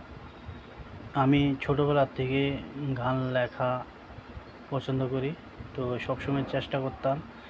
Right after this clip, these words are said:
উম, গান লেখার। তো এখন সোশ্যাল মিডিয়া এখন এ-, এমন একটা উন্নতি স্তরে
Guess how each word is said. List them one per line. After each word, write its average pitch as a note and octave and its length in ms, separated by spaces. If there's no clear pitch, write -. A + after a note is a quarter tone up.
উম, A#2+ 520
গান B2 220
লেখার। B2+ 320
তো C3+ 240
এখন C#3 680
সোশ্যাল C#3+ 280
মিডিয়া C#3+ 680
এখন C#3+ 300
এ-, C#3 220
এমন C#3 180
একটা C3+ 200
উন্নতি C#3 420
স্তরে C3 360